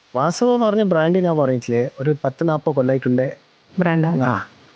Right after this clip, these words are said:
Speaker 1: പഴയ ആൾക്കാർക്കെല്ലാം അറിയാം. പക്ഷെ ഇപ്പോഴത്തെ യങ്സ്റ്റേഴ്സിന് അറിയില്ല. അതുകൊണ്ട് എന്നോട് ചോദിക്കൂ, "നിങ്ങൾ ഈ വാസവ ക്ലിഫ് ഹൗസ് മാത്രമായി അങ്ങനെ എങ്ങനെയാ സ്റ്റാർട്ടിങ്?" ചോദിക്കും.
Speaker 2: നാടുവാഴികൾ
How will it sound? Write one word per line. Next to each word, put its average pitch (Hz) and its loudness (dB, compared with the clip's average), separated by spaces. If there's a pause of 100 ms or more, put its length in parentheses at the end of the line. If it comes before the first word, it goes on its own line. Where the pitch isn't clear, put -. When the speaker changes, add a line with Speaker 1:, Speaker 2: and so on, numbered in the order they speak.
(180)
Speaker 1:
പഴയ 139 2
ആൾക്കാർക്കെല്ലാം 139 0
അറിയാം. 120 0
പക്ഷെ 147 -2
ഇപ്പോഴത്തെ 165 0
യങ്സ്റ്റേഴ്സിന് 151 0
അറിയില്ല. 131 0 (880)
അതുകൊണ്ട് 170 2
എന്നോട് 160 2
ചോദിക്കൂ, 143 0 (680)
"നിങ്ങൾ 160 2
ഈ 180 2
വാസവ 156 0
ക്ലിഫ് 143 -2
ഹൗസ് 147 -2
മാത്രമായി 135 0
അങ്ങനെ 139 0
എങ്ങനെയാ 147 0
സ്റ്റാർട്ടിങ്?" 131 0
ചോദിക്കും. 175 -6 (320)
Speaker 2:
നാടുവാഴികൾ 262 2